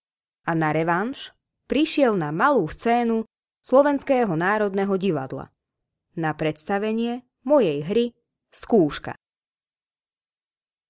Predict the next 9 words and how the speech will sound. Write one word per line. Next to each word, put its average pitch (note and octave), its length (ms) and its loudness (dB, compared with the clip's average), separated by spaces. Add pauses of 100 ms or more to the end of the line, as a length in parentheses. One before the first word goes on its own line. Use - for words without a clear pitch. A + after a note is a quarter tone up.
(160)
Hoci G3 320 2
nežná A3 520 2
revolúcia F#3 880 2 (200)
bola G3 320 6
ešte E3 320 -4
ďaleko, D3+ 480 -4 (1120)
publikum D4+ 640 4
ho E3+ 160 -2
uvítalo A3+ 880 0